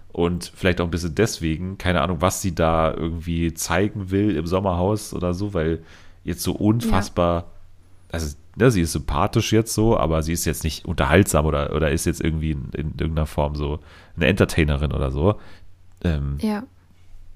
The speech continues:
Speaker 1: keine Ahnung, auf jeden Fall ist ihr sehr viel dran gelegen, dass sie da drin bleibt und, äh,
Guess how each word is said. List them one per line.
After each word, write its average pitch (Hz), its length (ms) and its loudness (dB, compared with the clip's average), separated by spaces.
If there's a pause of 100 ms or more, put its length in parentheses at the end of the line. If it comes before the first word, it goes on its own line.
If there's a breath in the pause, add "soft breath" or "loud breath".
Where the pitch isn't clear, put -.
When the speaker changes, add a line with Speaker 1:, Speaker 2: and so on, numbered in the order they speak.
(140)
Speaker 1:
keine 85 220 4
Ahnung, 82 240 4
auf 73 120 2
jeden 90 120 2
Fall 85 160 4
ist - 220 0
ihr 90 160 2
sehr 92 220 4
viel 98 160 0
dran 92 200 -4
gelegen, 85 260 0
dass 82 140 -2
sie 80 60 -4
da 71 80 0
drin 110 240 0
bleibt 113 380 0 (520 soft breath)
und, - 480 0
äh, 87 340 0